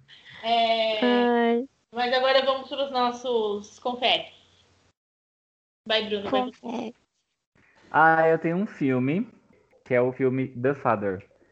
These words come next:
Speaker 3: que é muito bom, muito, muito bonito, muito sensível, que conta a história, né, de um cara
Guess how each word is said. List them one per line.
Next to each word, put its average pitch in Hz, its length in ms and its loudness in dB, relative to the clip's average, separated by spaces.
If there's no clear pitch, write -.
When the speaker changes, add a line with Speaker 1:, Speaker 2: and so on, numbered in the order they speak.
Speaker 3:
que 185 80 2
é 190 120 8
muito 196 600 2
bom, 156 320 4
muito, 165 720 -2
muito 160 320 -4
bonito, 131 500 0
muito 139 220 -2
sensível, 127 680 0
que 196 120 4
conta 185 320 4
a 175 40 4
história, 175 360 4
né, 143 140 0
de 131 100 -4
um 143 100 -2
cara 151 420 4